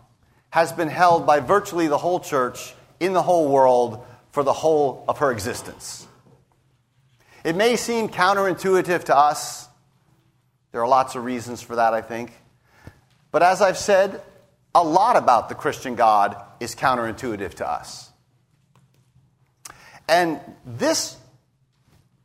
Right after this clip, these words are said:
aspect, if you will, this dimension of God,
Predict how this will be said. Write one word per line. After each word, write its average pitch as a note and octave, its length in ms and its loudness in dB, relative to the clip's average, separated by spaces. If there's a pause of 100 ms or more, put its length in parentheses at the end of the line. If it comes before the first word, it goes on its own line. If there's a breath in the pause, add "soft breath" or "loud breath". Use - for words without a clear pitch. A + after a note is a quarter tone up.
(640)
aspect, C#3 680 -2
if G2 100 -18
you G2 80 -12
will, G2 520 -6
this C3+ 180 -8
dimension A#2 680 -6 (280)
of F#2+ 140 -12
God, F2 360 -2